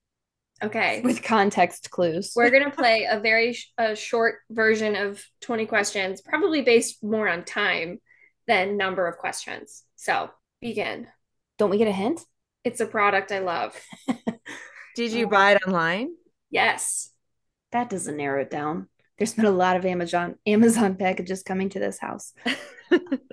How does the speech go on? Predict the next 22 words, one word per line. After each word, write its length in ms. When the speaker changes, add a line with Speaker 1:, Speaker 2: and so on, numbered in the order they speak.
Speaker 2:
Is 120
it 60
a 40
beauty 220
product? 500
Speaker 1:
Yes. 460
Speaker 3:
Is 100
it 80
a 60
face 320
cream? 320
Speaker 1:
No. 360
Speaker 2:
Is 140
it 80
cuticle 420
oil? 340
Speaker 1:
No. 600
Speaker 2:
Hmm. 300
Speaker 1:
That's 100
a 40
great 180
guess. 340